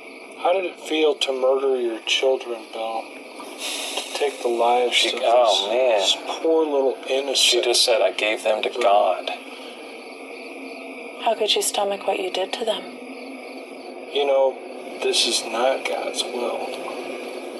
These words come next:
Speaker 1: You know that as well as we all do. To take those poor little innocent souls and to murder them in cold blood.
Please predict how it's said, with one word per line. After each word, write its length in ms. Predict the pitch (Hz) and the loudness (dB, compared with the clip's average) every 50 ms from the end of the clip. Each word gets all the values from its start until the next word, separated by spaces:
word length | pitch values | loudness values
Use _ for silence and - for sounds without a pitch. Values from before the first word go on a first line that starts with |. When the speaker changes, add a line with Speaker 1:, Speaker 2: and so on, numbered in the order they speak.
| - - | -10 -2
Speaker 1:
You 160 | 127 131 135 135 | 2 2 4 6
know 180 | 127 117 104 | 6 4 4
that 920 | 104 117 120 110 95 - - - - - - - - - - - - - - | 4 4 4 2 2 0 -4 -6 -8 -10 -12 -14 -14 -14 -14 -14 -12 -6 -4
as 180 | 117 - - - | 0 0 2 4
well 220 | 117 113 110 110 | 6 6 6 6
as 160 | 107 107 - - | 4 2 0 0
we 160 | 120 117 117 | 2 4 6
all 220 | 117 117 117 110 | 6 8 6 6
do. 320 | - - - - - - - - - - - - - - - - - - - | 4 0 -4 -4 -4 -6 -8 -10 -14 -16 -14 -16 -14 -14 -14 -14 -12 -6 0
To 120 | - - | 2 2
take 280 | - - 143 135 123 - | 4 4 4 2 2 2
those 180 | - - - - | 0 0 0 0
poor 380 | - - - 151 151 156 156 147 | -4 -2 4 6 8 8 8 6
little 280 | 147 147 135 131 - - | 6 6 6 6 4 4
innocent 520 | 135 135 139 143 131 - - 117 107 98 - | 2 2 4 4 4 4 4 2 2 2 4
souls 800 | - - - 131 127 120 117 104 92 80 - - - - - - - - - - - - - - - - | 4 6 6 6 6 8 6 6 4 2 -2 -4 -2 -2 -4 -4 -6 -14 -16 -16 -14 -14 -14 -14 -12 -4
and 160 | - 113 104 - | -2 -2 0 0
to 120 | - - 107 | -2 -2 -2
murder 540 | 107 107 110 113 117 123 127 127 117 107 | -2 0 4 4 6 6 6 4 2 2
them 220 | - 180 196 196 90 | 2 0 0 0 -2
in 80 | - - - | -6 -6 -6
cold 360 | - - - 120 120 117 117 - - - | -8 -4 0 2 2 2 0 -2 -8 -6
blood. 340 | 110 107 107 98 - - | 0 2 4 4 4 2